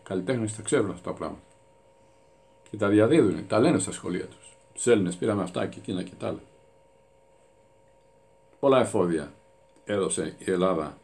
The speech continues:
παντού. Άνευ διακρίσεως, όπως ο ήλιος φωτίζει τα πάντα έτσι, και η Ελλάδα φώτισε όλο το περίγυρο της γης, όλο το σύμπαν. Λοιπόν,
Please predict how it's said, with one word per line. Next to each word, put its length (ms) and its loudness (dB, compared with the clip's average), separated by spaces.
παντού. 340 0
Άνευ 240 4
διακρίσεως, 600 0
όπως 220 -2
ο 40 4
ήλιος 300 2
φωτίζει 340 -2
τα 120 0
πάντα 320 0
έτσι, 260 2
και 200 -2
η 80 2
Ελλάδα 320 2
φώτισε 460 -2
όλο 560 8
το 160 2
περίγυρο 460 6
της 180 -2
γης, 240 0
όλο 160 -2
το 100 -12
σύμπαν. 360 -6
Λοιπόν, 440 2